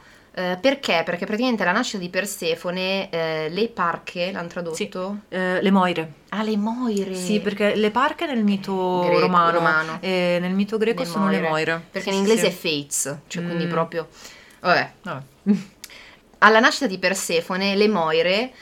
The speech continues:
Speaker 1: eh, predicono che, eh, Persefone sarà la sposa di Ade. Ovviamente Demetra odia Ade all'infinito,
Speaker 2: Mamma.
Speaker 1: ma proprio da qua per sempre, e nei libri successivi si scoprirà anche un po' il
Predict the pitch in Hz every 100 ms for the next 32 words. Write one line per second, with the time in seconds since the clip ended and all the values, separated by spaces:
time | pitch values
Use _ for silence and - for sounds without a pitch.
0 | - - 196 190 240 240 208 202 220 214
1 | 226 226 226 - 208 175 165 - 165 165
2 | 226 233 - 180 208 202 208 254 240 185
3 | 180 208 220 - 185 160 160 170 165 156
4 | 135 147 151 151 - - - - 180 175
5 | 214 180 151 151 143 165 160 - - _
6 | - 143 131 175 202 151 - 175 - -
7 | 220 226 233 202 196 196 190 190 185 196
8 | 190 190 190 180 180 180 185 180 - 196
9 | 196 180 170 151 185 175 175 175 175 170
10 | 170 185 185 180 175 180 - 165 160 151
11 | 175 180 202 208 214 247 233 226 226 240
12 | 226 302 370 - 208 - 196 190 202 208
13 | 196 196 180 185 185